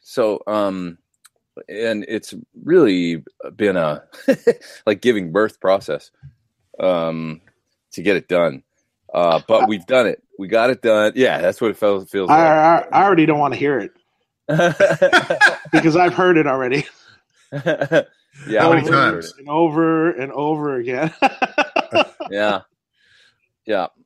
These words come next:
Speaker 1: He's,
Speaker 3: Uh,
Speaker 1: he's, he's heard it a lot. It's, it's, um, it, you know, just getting a record done and being
Speaker 2: But it's
Speaker 1: happy
Speaker 2: good.
Speaker 1: with it.
Speaker 2: <laughs>
Speaker 3: I'm
Speaker 1: Oh,
Speaker 3: sure
Speaker 1: thanks.
Speaker 3: it's great. I'm sure it's
Speaker 2: Yeah.
Speaker 3: great.
Speaker 1: Yeah, don't say that. Nobody's gonna wanna listen to it. <laughs>
Speaker 2: No, no, no. No, let me, let me rephrase this. Uh,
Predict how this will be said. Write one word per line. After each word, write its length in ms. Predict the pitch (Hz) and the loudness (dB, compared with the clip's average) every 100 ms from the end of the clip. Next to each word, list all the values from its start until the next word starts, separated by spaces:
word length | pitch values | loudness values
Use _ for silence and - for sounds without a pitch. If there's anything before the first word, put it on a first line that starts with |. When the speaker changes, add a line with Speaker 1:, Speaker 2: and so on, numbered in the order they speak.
| _ | _
Speaker 1:
He's, 300 | 104 104 - | -16 -14 -14
Speaker 3:
Uh, 100 | 110 | -12
Speaker 1:
he's, 220 | 104 95 - | -12 -14 -20
he's 220 | 98 98 | -20 -12
heard 180 | 104 92 | -6 -4
it 40 | |
a 20 | 85 | -4
lot. 460 | 78 85 85 80 - | -4 -2 0 -2 -6
It's, 220 | 110 - 135 | -10 -8 -6
it's, 280 | 123 - | -6 -2
um, 440 | 127 110 104 98 92 _ | 0 2 0 -6 -12 _
it, 160 | 117 - | -10 -10
you 160 | - 156 | -6 -2
know, 140 | 135 | -2
just 300 | 117 190 - _ _ - - | -2 -4 -6 _ _ -20 -4
getting 220 | 196 196 | 0 2
a 60 | 127 | 2
record 300 | 117 117 104 | 2 0 -2
done 180 | 107 90 | -2 -2
and 100 | 85 | -4
being 160 | 95 | -4
Speaker 2:
But 80 | 156 | -2
it's 80 | 92 | -2
Speaker 1:
happy 200 | 92 226 | -2 -6
Speaker 2:
good. 120 | 85 - | -8 -12
Speaker 1:
with 20 | |
it. 500 | 76 76 - - 277 - 285 - 302 | -14 -16 -20 -12 -10 -10 -12 -12 -14
Speaker 2:
<laughs> 140 | _ - | _ -6
Speaker 3:
I'm 140 | 104 | -4
Speaker 1:
Oh, 20 | |
Speaker 3:
sure 180 | 95 135 | -2 0
Speaker 1:
thanks. 260 | 160 135 - | 0 0 -4
Speaker 3:
it's 60 | |
great. 140 | 104 80 _ | -8 -10 _
I'm 80 | 98 | -12
sure 160 | 92 95 | -4 -2
it's 100 | 87 | -2
Speaker 2:
Yeah. 80 | 160 | -4
Speaker 3:
great. 200 | 92 80 _ _ _ _ _ _ | -6 -6 _ _ _ _ _ _
Speaker 1:
Yeah, 120 | 170 147 | 0 2
don't 180 | 226 | 2
say 140 | 226 131 | 2 2
that. 240 | 135 110 | 2 2
Nobody's 240 | 131 139 139 | 0 0 -2
gonna 140 | 143 | -2
wanna 120 | 143 170 | 0 0
listen 180 | 151 - | -2 -6
to 140 | 82 | -6
it. 80 | - 135 | -4 -6
<laughs> 120 | - | -2
Speaker 2:
No, 180 | - 254 | 2 4
no, 140 | 262 262 | 4 4
no. 240 | 277 190 - 277 226 | 4 2 2 -2 2
No, 100 | 226 - | 4 4
let 100 | 233 | 2
me, 80 | |
let 160 | 202 254 | -2 -2
me 60 | 226 | -2
rephrase 680 | 226 202 - 226 240 226 | -4 -4 -2 0 0 -2
this. 320 | 151 143 143 - | -4 -6 -8 -8
Uh, 120 | 143 | -10